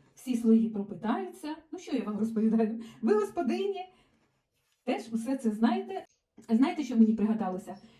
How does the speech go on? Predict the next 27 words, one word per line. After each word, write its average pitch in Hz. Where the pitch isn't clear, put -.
Що -
колись 330
отакі 262
страви: 202
шуба, 226
олів'є, 226
мімоза 240
та 220
навіть 392
ті 392
ж 359
голубці 233
готували 285
наші 381
мами 330
тільки 320
на 370
свята, 403
а 208
тепер 311
ми 370
готуємо 262
ті 240
страви, 269
коли 196
нам 240
заманеться. 185